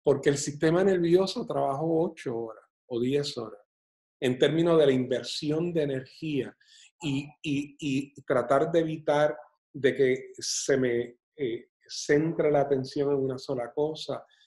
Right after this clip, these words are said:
tratar de evitar que la emoción normal que sale ante este ser humano, que podría ser mi abuelo, mi hijo, lo que sea,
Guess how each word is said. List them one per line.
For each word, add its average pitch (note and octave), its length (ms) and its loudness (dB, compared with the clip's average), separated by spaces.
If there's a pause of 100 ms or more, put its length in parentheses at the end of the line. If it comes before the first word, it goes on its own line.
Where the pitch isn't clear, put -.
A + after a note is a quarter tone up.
(120)
tratar B2 380 2
de D3 100 4
evitar D#3 420 2
que D#3+ 120 4
la C#3 80 4
emoción D3 680 0
normal D3 640 -2
que B2+ 160 -8
sale C#3+ 480 4
ante A#2+ 280 -2
este B2+ 200 -8
ser C#3+ 220 -2
humano, C#3 480 -2 (340)
que C#3 80 0
podría A#2+ 340 0
ser C#3 220 0
mi C#3 140 0
abuelo, B2 500 2
mi A#2+ 320 -6
hijo, C3 180 -4
lo A2+ 160 -8
que - 120 -20
sea, A#2 420 -6